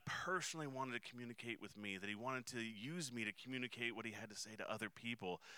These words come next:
that he wanted to speak to them individually as well. This idea of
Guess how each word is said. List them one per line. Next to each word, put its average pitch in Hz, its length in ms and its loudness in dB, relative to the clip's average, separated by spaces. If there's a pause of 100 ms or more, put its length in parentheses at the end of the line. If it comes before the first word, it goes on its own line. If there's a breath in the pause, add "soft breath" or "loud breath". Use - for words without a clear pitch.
(140 loud breath)
that 107 100 -8
he 151 120 -4
wanted 139 220 0
to 117 80 -4
speak 131 220 -6
to 117 100 -4
them 135 260 0
individually 113 720 -2
as 95 160 -4
well. 101 320 4
This 98 220 -4 (360 loud breath)
idea 127 600 2
of 98 160 4